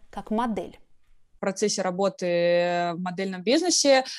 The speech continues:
Speaker 2: а, судьба завела меня в Берлин, потому что и здесь тоже существует неделя моды, и здесь тоже активно развивается модельный бизнес. Ну, конечно же, развивался до локдауна, но тем не менее. А, поэтому я,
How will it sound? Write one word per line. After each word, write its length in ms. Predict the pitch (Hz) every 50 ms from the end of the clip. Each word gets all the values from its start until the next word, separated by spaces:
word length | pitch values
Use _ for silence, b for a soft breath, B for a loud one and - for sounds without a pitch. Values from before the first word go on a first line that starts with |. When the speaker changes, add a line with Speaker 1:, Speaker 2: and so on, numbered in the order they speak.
| B B
Speaker 2:
а, 240 | 175 185 185 185
судьба 340 | 180 - 196 185 180 214 208
завела 300 | 202 185 175 175 175 175
меня 460 | 170 170 165 165 160 156 160 165 165
в 80 | 160 160
Берлин, 440 | 160 - 180 180 185 202 262 359 370
потому 380 | - 302 - 233 214 214 214
что 640 | 208 - - - 202 196 196 190 190 190 190 185 185
и 120 | 185 165 165
здесь 340 | 165 160 160 190 175 - -
тоже 580 | - 160 160 151 156 151 156 156 151 156 147
существует 560 | 151 - - 175 - - - 175 170 165 - 175
неделя 320 | 170 160 156 165 160 160
моды, 420 | 160 170 208 277 339 269 285 254
и 200 | 226 - 190 185
здесь 240 | 165 156 165 160 -
тоже 260 | - 180 175 160 165
активно 400 | 160 156 - - 180 165 165 160
развивается 640 | 156 160 156 156 165 165 170 165 156 151 - - 160
модельный 340 | 156 156 160 165 165 160 165
бизнес. 440 | 165 180 247 320 302 330 277 247 - B B B 214
Ну, 120 | 233 269 277
конечно 400 | 208 175 170 175 170 - 165 151
же, 120 | 151 160
развивался 580 | 156 165 151 170 185 180 170 151 147 - 151 139
до 160 | 143 151 147
локдауна, 540 | 147 151 165 175 202 240 254 233 208 180 170
но 160 | 165 170 175
тем 180 | - - 170
не 80 | 165 160
менее. 280 | 156 151 143 135 131 - - B B B B 302 294 277 254 240
А, 440 | B - 185 196 190 190 190 190 185 - -
поэтому 400 | 208 214 233 233 254 240 226 220
я, 380 | 214 196 208 208 214 208 196